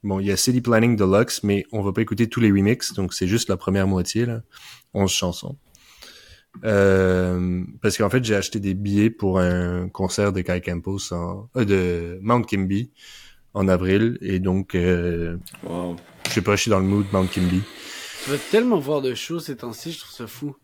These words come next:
Speaker 1: Ben, je suis pas allé tant que ça, au final, mais, euh,
Speaker 2: Il y en a
Speaker 1: j'essaye.
Speaker 2: plusieurs. Mais t'en as quand même
Speaker 3: Ouais.
Speaker 2: plusieurs de line-up aussi, là, qui s'en viennent.
Speaker 1: Ouais, c'est ça.
Speaker 3: Oui, c'est ça. C'est que t'en as qui s'en viennent, t'en as, tu, t'es allé en voir récemment et tout, mais c'est vraiment nice, c'est très cool.
Speaker 1: Mais parce qu'il y a des gens qui passent, comme Mount Kimby.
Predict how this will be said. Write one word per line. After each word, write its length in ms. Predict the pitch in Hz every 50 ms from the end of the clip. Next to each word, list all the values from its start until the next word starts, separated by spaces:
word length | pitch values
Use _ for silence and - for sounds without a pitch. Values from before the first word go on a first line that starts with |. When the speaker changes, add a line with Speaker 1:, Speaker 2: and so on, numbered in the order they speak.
| _ _ _ _ _ -
Speaker 1:
Ben, 180 | - 104 110
je 60 | 110 -
suis 100 | - -
pas 140 | - 175
allé 120 | 185 180 131
tant 280 | - - 117 110 117 110
que 60 | -
ça, 260 | - - 110 117 135
au 60 | 127
final, 500 | - - - 98 95 104 123 135 151 151 147 -
mais, 580 | 104 98 95 95 95 95 98 101 107 107 - - -
euh, 600 | 110 95 92 90 90 90 87 87 87 87 87 85
Speaker 2:
Il 20 |
y 20 | 92
en 0 |
a 40 | - _ _ _ _ _ _
Speaker 1:
j'essaye. 420 | - 101 95 87 - 90 87 - -
Speaker 2:
plusieurs. 420 | - 95 90 90 87 90 98 - -
Mais 100 | 85 92 98
t'en 120 | 113 110
as 60 | 113
quand 100 | 113 139
même 140 | 139 139 123
Speaker 3:
Ouais. 100 | 131 123 - _
Speaker 2:
plusieurs 220 | - - 95 104 101
de 80 | 98
line-up 400 | 92 87 85 82 85 87 87 87 -
aussi, 220 | - - - 87 92
là, 100 | 101 104
qui 80 | - -
s'en 140 | - 78
viennent. 200 | 78 78 80 80
Speaker 1:
Ouais, 100 | 90 110
c'est 120 | 101 - 107
ça. 180 | 92 - 104 98
Speaker 3:
Oui, 40 | 92
c'est 240 | 85 - 160 202
ça. 100 | 226 220 175
C'est 140 | - 156 143
que 60 | -
t'en 140 | 175 170 175
as 80 | 196
qui 100 | 185 -
s'en 140 | - 180 151
viennent, 360 | 131 147 196 220 226 226 220 185
t'en 180 | - 160 151 156
as, 100 | 156 151
tu, 240 | 147 - 143 135 123
t'es 120 | - 147
allé 160 | 139 131 135
en 80 | 135 131
voir 200 | 120 123 131 120
récemment 440 | 120 123 113 - 123 120 135 151 165
et 100 | 156 139
tout, 220 | - - 208 226 208
mais 100 | 147 117
c'est 120 | - 113
vraiment 300 | 110 143 190 233 214 165
nice, 300 | 156 185 254 302 294 -
c'est 100 | - 117
très 160 | - - 170 175
cool. 120 | - 123
Speaker 1:
Mais 100 | 113 110
parce 180 | 104 113 107 -
qu'il 140 | - 127 120
y 80 | 113
a 40 | 113
des 120 | 104 110 107
gens 180 | 104 117 120
qui 100 | 120 -
passent, 280 | - 120 117 147 147 -
comme 200 | - - 104 101
Mount 220 | 101 98 101 104 98
Kimby. 420 | - 107 104 98 101 117 139 147